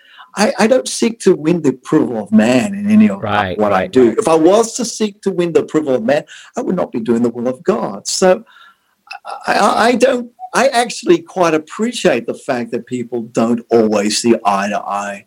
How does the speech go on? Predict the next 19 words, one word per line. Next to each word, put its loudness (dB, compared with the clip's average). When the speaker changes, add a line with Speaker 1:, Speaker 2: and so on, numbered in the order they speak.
Speaker 1:
with -8
me. 2
And 2
I 4
think 0
that's -2
part 0
of 0
the 2
human 0
nature 2
Speaker 2:
Amen. 0
Yeah, 0
Speaker 1:
of 0
Speaker 2:
yeah. 4
Speaker 1:
all 6
of 0
us. -12
Speaker 2:
Yeah. -2